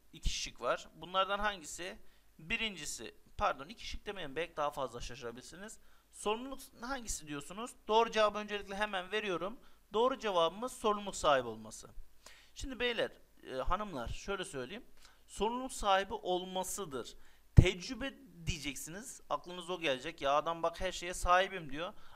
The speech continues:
Ama arkadaşlar kullanıyorum demiyor. Kullanmak için bunlara sahibim diyor. Bilgiye sahibim diyor. Siz şu anda teorik bilgi aldınız, bu sınava girdiniz. Ama siz teorinin dışında uygulamalı bir bilgiye sahip misiniz? Hayır. O zaman siz daha,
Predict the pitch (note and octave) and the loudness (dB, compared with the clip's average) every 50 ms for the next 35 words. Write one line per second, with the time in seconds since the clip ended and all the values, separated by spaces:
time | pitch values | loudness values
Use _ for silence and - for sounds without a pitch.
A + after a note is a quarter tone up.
0 | - - E3+ A3 A3 G3+ F#3+ - B3 A#3 A3+ A3 - D3+ C3+ C#3 - - E3+ F3 | -2 0 0 2 2 0 0 -2 -4 -8 -6 -6 -6 -6 -8 -8 -10 -12 -6 -2
1 | F3+ F#3 G3 G#3 G#3+ G#3 G3 G3 G3 F#3 D#3+ G3 G3+ G3+ F3+ D3+ B2 - - - | 0 0 0 0 0 -2 -2 -2 -4 -4 -4 -2 -2 -2 -2 -4 -6 -6 -8 -10
2 | E3 E3 F3 F#3 G3 G3+ G#3+ A3+ A3 - - - - - G#3+ G#3+ F#3+ G3+ G3 F#3 | -8 -4 0 0 0 2 2 2 2 0 -2 -6 -4 -4 -4 -4 -8 -8 -4 -4
3 | F3 D#3 D3 - D#3+ D#3 D#3+ E3+ F#3 F3 F#3 E3+ D3 C3 B2+ A#2+ B2 D3 E3 F3 | -2 -2 -2 0 4 4 6 6 4 0 -6 -10 -8 -6 -6 -6 -6 -6 -8 -8
4 | E3 D#3 E3+ F#3 F#3+ F3+ - F3+ E3+ D3+ C#3+ C#3 C3 C3 B2 A#2 A2+ A2 G#2+ - | -8 -6 -4 -4 -2 0 2 6 6 6 6 4 0 -4 -10 -10 -10 -12 -12 -14
5 | - - - - - - - - - - - - A3+ A3 G#3 G3+ G3+ - G3+ G3+ | -14 -18 -18 -18 -18 -8 -4 -4 -2 -2 -2 0 0 -2 -2 2 4 4 6 6
6 | G#3 G#3 G#3 G3+ G#3 G3 G3 F#3+ F#3 F#3 F#3+ F#3 F3+ F3+ F3 F#3+ F#3 F#3 F3+ D3 | 4 2 0 -4 -8 -8 -8 -6 0 4 8 8 8 8 6 2 -4 -6 -8 -10
7 | D3+ D3+ - - G3 F#3 F3+ F3+ F3+ E3+ E3 F3 F3 E3+ - F3 F3 E3+ D3 B2+ | -12 -14 -10 -6 -4 -2 0 0 0 -2 -2 -6 -6 -6 -6 -6 -6 -6 -6 -6
8 | - - - - - - - - - B2+ D#3 F3+ F#3+ - - G3+ F#3+ F3 - - | -8 -12 -14 -18 -18 -18 -8 -2 0 2 2 2 0 -4 -4 -8 -10 -10 -14 -18
9 | - - _ - - - - - D3+ D3 D#3 E3+ F3 F3+ G3 G#3 A3 A3 A3 F#3+ | -20 -20 _ -20 -2 2 4 4 6 6 4 2 2 2 0 -2 -4 -4 -8 -10
10 | - - - - F#3+ - G3 F#3+ F3+ F3 D#3 E3 D#3+ E3 D#3 E3 E3+ F3 F3 F#3+ | -14 -16 -12 -8 -4 -4 -4 -4 -4 -4 -4 -2 -4 -4 -2 0 2 2 2 2
11 | G3 G3+ F#3 E3+ F#3+ F#3 E3 E3+ F3 E3 - F#3+ F#3+ G3+ G3 G3 F3+ - - G3+ | 0 -2 -4 -8 -8 -6 -4 -4 -4 0 2 4 4 4 2 0 -6 -10 -10 -10
12 | A3+ G#3+ - - F3 D3+ B2 A#2+ B2 - E3+ F3 F3+ F3+ D#3+ D#3 - - D#3+ D#3 | -10 -4 2 6 8 8 8 6 4 -2 -2 -2 -2 -2 -4 -6 -6 -8 -12 -2
13 | C#3+ D3+ C#3+ C#3+ D#3 F#3+ G3+ | 2 6 8 8 8 8 6